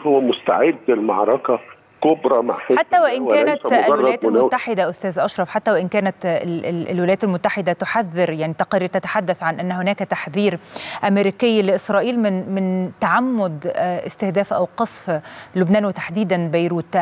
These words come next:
Speaker 2: هل، آه، يعني قراءة هذا ال-، التصريح نقدر نقول أن الولايات المتحدة لن تساند إسرائيل فيما يتعلق بالملف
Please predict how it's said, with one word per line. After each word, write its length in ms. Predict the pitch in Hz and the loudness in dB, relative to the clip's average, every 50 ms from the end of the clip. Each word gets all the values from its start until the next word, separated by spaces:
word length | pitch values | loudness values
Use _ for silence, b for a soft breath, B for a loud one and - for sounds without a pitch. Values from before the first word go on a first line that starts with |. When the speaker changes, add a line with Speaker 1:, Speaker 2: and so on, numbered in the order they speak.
| - - | 0 0
Speaker 2:
هل، 460 | - 175 208 220 226 226 214 196 - - | -4 -2 0 0 0 0 -2 -2 -4 -4
آه، 440 | - 180 190 180 180 175 175 175 170 170 - - 202 - - - - - | -2 -2 0 2 2 2 2 2 0 -4 -6 -8 -10 -10 -10 -16 -6 0
يعني 320 | 185 190 180 180 180 - - 104 110 _ _ _ - - - - | 0 2 2 0 -2 -6 -8 -10 -14 _ _ _ -20 -20 -4 0
قراءة 400 | 233 220 226 233 - - 196 - _ - | 2 4 4 4 2 0 -4 -12 _ -6
هذا 260 | 151 202 190 170 190 | -2 -2 0 0 0
ال-، 160 | 180 170 - - | -2 -2 -4 -8
التصريح 720 | 180 175 165 - - 180 - - 214 208 208 - - - B B B B B B B B | -8 -8 -8 -8 -10 -10 -6 -2 0 0 0 0 -2 -12 B B B B B B B B
نقدر 240 | 208 226 190 233 226 | 2 4 4 4 2
نقول 240 | 214 208 214 233 233 | 2 2 0 0 0
أن 200 | - - 214 208 | 0 0 2 2
الولايات 380 | 208 190 190 196 208 220 - 240 | 2 2 2 2 2 2 2 0
المتحدة 680 | 202 190 - - - - - 220 170 196 185 175 - | -2 -2 -2 -4 -6 -4 -4 0 2 4 4 4 4
لن 300 | - 190 208 240 254 240 | 2 0 0 0 0 0
تساند 520 | - 262 - - 240 226 214 185 175 151 - | -2 -4 -2 0 2 2 2 0 -2 -4 -4
إسرائيل 400 | 175 - - 202 175 - 190 185 | -8 -6 -2 0 0 0 0 -2
فيما 280 | - 202 175 170 170 | -4 -4 0 0 0
يتعلق 480 | 165 - 180 165 180 190 190 185 - 180 | 0 2 2 2 2 2 0 -2 -2 -4
بالملف 460 | 175 170 170 170 180 190 - - | -6 -4 -4 0 0 0 -2 -2